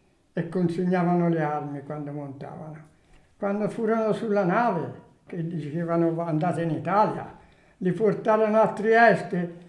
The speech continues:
e li mandarono tutti nei campi di concentramento e ritornò solo il Mancini Costino. A morire a casa, eh, perché era finito.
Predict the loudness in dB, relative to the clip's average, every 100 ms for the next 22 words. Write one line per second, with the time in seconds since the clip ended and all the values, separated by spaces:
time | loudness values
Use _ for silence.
0 | -6 -2 0 0 0 0 2 2 2 0
1 | 0 -2 0 0 -2 -2 -2 -2 -2 -2
2 | -2 -2 -2 -4 -4 -4 -2 -4 -2 -2
3 | -4 -2 -2 0 -2 -2 -2 -2 -2 -2
4 | -4 -6 -10 -14 -14 -18 _ _ _ _
5 | _ -20 -6 0 4 4 4 2 2 0
6 | 0 -2 -4 0 2 0 -10 -20 _ _
7 | _ -10 -8 -6 -4 -4 -2 0 0 -2
8 | -10 -16